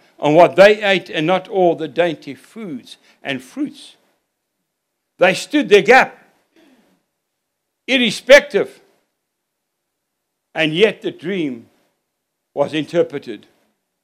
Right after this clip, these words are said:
They, they didn't lose their lives because of that. In Daniel three and verse eight to eleven,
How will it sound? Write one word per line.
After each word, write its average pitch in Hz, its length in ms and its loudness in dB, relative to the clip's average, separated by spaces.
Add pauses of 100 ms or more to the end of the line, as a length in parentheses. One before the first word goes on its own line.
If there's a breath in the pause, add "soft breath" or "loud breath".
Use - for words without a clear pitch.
(960)
They, 165 300 2
they 170 380 0
didn't 185 300 -6
lose 196 260 -4
their 180 120 2
lives 170 400 4
because 139 440 -4
of 127 120 -10
that. 147 400 -6 (3000)
In 107 80 -10
Daniel 190 360 2
three 196 280 -6
and 165 120 -4
verse 170 280 -4
eight 190 200 0
to 175 140 2
eleven, 156 500 0